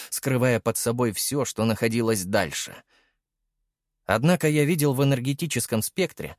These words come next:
сотни гигантских энергетических силуэтов.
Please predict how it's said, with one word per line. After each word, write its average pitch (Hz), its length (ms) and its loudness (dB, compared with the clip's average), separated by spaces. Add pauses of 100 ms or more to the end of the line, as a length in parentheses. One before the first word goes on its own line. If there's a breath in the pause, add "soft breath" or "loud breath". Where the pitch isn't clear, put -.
(420 loud breath)
сотни 165 520 0
гигантских 147 680 2
энергетических 143 960 0
силуэтов. 131 640 0